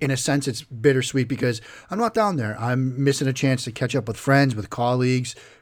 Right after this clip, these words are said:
do the networking thing, get a bird's eye on the field view of, of a lot of what I'm gonna be talking about.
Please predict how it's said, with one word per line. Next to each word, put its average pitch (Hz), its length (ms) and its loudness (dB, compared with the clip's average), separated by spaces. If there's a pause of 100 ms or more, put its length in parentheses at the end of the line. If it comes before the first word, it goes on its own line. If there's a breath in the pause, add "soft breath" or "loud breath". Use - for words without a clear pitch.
(120)
do 127 100 -4
the 113 80 -4
networking 135 640 0
thing, 127 480 0 (840)
get 131 180 4
a 120 100 -2 (540)
bird's 131 320 4
eye 135 340 2 (640 soft breath)
on 139 220 8
the 143 80 4
field 135 340 2
view 127 320 2
of, 120 120 -2
of 110 400 -4
a 110 60 -4
lot 110 340 0
of 120 100 2
what 123 140 2
I'm 120 80 2
gonna 120 120 0
be 117 80 0
talking 127 320 0
about. 120 220 0